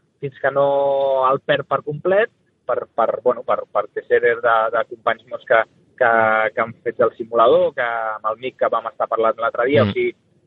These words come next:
Speaker 1: el, el cervell no, del pilot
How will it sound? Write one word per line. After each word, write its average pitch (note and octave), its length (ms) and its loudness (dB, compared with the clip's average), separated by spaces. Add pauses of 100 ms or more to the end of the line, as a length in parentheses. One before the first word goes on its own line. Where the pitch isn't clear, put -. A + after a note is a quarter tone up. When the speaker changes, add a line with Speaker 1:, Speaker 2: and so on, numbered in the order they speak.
(720)
Speaker 1:
el, D3 160 4 (100)
el D3+ 140 2
cervell F3 360 0
no, G3 180 0 (340)
del E3+ 180 2
pilot F#3 380 2